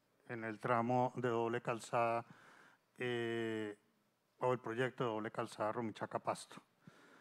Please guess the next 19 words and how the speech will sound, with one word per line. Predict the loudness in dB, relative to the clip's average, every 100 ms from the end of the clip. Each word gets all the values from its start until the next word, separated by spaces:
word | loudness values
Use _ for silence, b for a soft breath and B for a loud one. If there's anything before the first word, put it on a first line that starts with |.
| b -18 -10
Mu-, | -4 -2 -4
sigo | -4 -2 0
insistiendo | 0 -2 -2 0 6 6
en | 6
que | 2
sea | 2 2
Rumichaca-Pasto | 4 4 2 0 0 -4 -4 -6
porque, | -8 -8
como | -4 -2
ya | 0 2
lo | 4
dijo | 6 6 4 B B B -6
el | -2
doctor | -2 -2 -2 2
John | 2
Rojas, | 2 0 0 -4
queremos | -10 -4 -2
hacerla | 2 6 6
completa. | 6 4 6 4 2